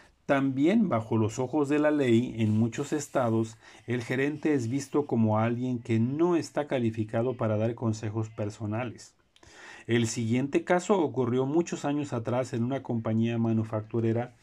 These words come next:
de computadoras en Salt Lake City. Había una trabajadora de una cadena de montaje que llegaba tarde cerca de la mitad de las veces,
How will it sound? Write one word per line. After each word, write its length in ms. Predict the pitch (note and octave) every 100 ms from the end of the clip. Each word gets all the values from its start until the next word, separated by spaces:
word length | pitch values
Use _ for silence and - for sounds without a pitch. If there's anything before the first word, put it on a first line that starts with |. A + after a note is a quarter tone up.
| - - - -
de 160 | A2+ A2
computadoras 840 | A#2+ A2 A2+ A2+ G#2+ A2+ A#2 A2+
en 220 | G#2 G#2+ A2+
Salt 480 | - A2+ A2 A2
Lake 360 | G#2+ G#2+ A2 A2
City. 480 | - F3+ F#3+ A2+ - _ _ _ _ - _ _ _ _
Había 320 | B2+ D#3 A3
una 220 | F#3+ F3+
trabajadora 720 | F3 D3 C#3 C3 B2 C3+ C#3
de 80 | A#2+
una 260 | A2+ C3 C3+
cadena 400 | A#2+ A#2 A#2+ A#2+
de 80 | A2+
montaje 580 | G#2+ G#2+ B2+ A2 A#2
que 140 | A#2 A2
llegaba 400 | G#2 B2 C3 -
tarde 320 | B2 A#2 A#2+
cerca 400 | A#2 D3+ D#3+ D3
de 100 | B2
la 120 | G#2+
mitad 320 | G#2 G2+ A#2+
de 80 | A#2+
las 180 | A2+ G#2
veces, 500 | C3 A#2+ G2+ -